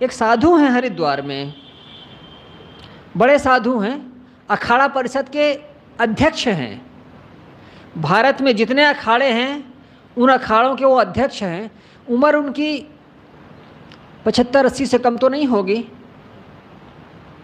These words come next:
और जानते क्या करते हैं? बहुत छोटी चीज़ है, पाप नहीं करते हैं, गलत नहीं करते हैं, मैं ये नहीं कह रहा हूँ। मैं सिर्फ बता रहा हूँ क्या करते हैं। जब आएंगे तो दाढ़ी उनकी रंगी हुई होती है,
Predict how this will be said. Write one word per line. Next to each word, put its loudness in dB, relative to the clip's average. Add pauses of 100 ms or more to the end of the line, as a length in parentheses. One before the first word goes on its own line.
(380)
और 0
जानते 2
क्या 2
करते -2
हैं? -2
बहुत 4
छोटी 0
चीज़ -6
है, -2 (400)
पाप 2
नहीं 0
करते -4
हैं, -10
गलत 2
नहीं -2
करते -2
हैं, -2
मैं -6
ये 2
नहीं -2
कह 2
रहा 2
हूँ। -4 (480)
मैं 4
सिर्फ 0
बता 4
रहा 2
हूँ -2
क्या 0
करते -6
हैं। -6 (440)
जब 2
आएंगे 2 (680)
तो 4 (680)
दाढ़ी 4
उनकी -2
रंगी 0
हुई 0
होती -8
है, -12